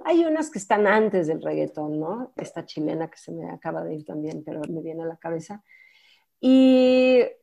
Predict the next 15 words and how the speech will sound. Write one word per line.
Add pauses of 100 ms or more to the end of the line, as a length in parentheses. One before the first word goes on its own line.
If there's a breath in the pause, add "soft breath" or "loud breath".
(280)
pues
sí,
¿no?
Es
que
también,
hablando
de
alta
y
baja
cultura, (140)
pop
y
rock,